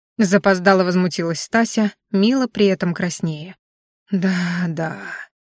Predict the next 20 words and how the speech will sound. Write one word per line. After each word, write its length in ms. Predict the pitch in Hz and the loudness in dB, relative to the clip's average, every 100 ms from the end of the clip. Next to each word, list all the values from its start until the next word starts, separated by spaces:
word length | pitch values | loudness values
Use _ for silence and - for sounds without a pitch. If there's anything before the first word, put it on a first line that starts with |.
| _ | _
кивнул 440 | - 214 208 208 202 | -2 4 6 6 6
я, 220 | 208 254 | 4 6
не 160 | 202 | 4
в 40 | 202 | 2
силах 380 | - 277 226 - | 0 2 2 -2
скрыть 400 | - 220 220 202 | -2 2 2 2
улыбку, 560 | 190 240 - - 196 - | 0 -2 -2 0 0 0
и 120 | - | -4
чмокнул 540 | 202 - 294 - 196 196 | -2 0 0 0 0 2
её 280 | 185 185 202 | 0 0 -2
в 100 | - | -2
кончик 440 | 185 180 - - | -2 -2 -4 -6
носа. 440 | 165 147 - 190 - _ _ _ | -8 -6 -10 -10 -16 _ _ _
Я 260 | - 180 220 | -4 0 0
тебя 300 | - 214 240 | 2 2 2
тоже 380 | - 277 220 175 | 2 2 2 0
не 140 | 165 | -2
ревновал 480 | 165 160 160 156 151 | -2 -2 -2 -2 -2
к 60 | 175 | -4
Аскольду. 640 | 156 - 165 151 - | -6 -6 -6 -6 -10